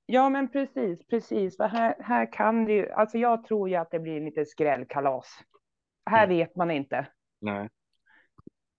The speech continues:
Speaker 2: Nej, och som sagt, jag är väl inte helt såld på nummer sju, Dionisa Degli Day heller. Eh,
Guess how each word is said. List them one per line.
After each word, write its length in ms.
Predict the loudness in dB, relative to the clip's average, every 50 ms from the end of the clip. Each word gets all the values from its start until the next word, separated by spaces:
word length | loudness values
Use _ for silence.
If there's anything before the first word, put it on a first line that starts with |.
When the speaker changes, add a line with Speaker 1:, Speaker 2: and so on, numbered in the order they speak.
| _ -4
Speaker 2:
Nej, 380 | -2 0 2 2 2 2 2 2
och 280 | 4 2 2 0 -2 _ -12 -8 -6
som 140 | -4 -4 -4
sagt, 360 | -2 0 -2 -2 -2 0 2
jag 100 | 2 2
är 40 | 4
väl 100 | 4 2
inte 280 | 2 0 -2 -2 -4 -6
helt 540 | -6 -4 -4 0 2 2 2 2 0 -2 -6
såld 760 | -8 -6 -4 -2 -2 0 2 4 4 4 4 2 0 -2 -2
på 120 | -4 -2
nummer 240 | -2 -2 -2 -2 -4
sju, 260 | -4 -2 -2 -2 -2
Dionisa 520 | 0 0 0 0 0 0 -2 -4 -4 -6 -6
Degli 340 | -2 -2 -2 -2 -2 -6 -4
Day 220 | -2 0 0 0
heller. 680 | -2 -2 -4 -2 -2 0 0 -2 -2 -2 -2 -2 0 0
Eh, 40 | -2